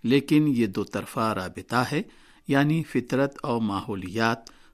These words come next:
خداوند عالم کی جانب سے انسان کے لیے ایک امانت ہے اور فطرت کے مد مقابل انسانی معاشرے کی کچھ ذمہ داریاں ہیں۔ بالفاظ دیگر، خداوند عالم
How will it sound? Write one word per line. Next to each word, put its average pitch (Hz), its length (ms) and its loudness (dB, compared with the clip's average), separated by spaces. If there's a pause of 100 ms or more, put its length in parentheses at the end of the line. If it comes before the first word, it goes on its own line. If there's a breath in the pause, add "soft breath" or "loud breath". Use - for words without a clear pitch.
(100)
خداوند 143 400 4
عالم 117 320 2
کی 113 160 -2
جانب 104 340 -2
سے 117 220 0
انسان 107 420 0
کے 120 180 -2
لیے 120 320 2
ایک 101 500 -4
امانت 101 540 -2
ہے - 80 -4 (560 loud breath)
اور 113 140 2
فطرت - 720 0 (380)
کے 131 240 2
مد 123 340 0 (100)
مقابل 104 540 -2 (420 soft breath)
انسانی 156 540 4
معاشرے 123 580 0
کی 135 260 0
کچھ - 280 -4
ذمہ 113 280 2
داریاں 95 540 -6
ہیں۔ 117 80 -4 (760 loud breath)
بالفاظ 143 640 2 (120)
دیگر، 131 320 2
خداوند 110 500 -2
عالم 110 460 0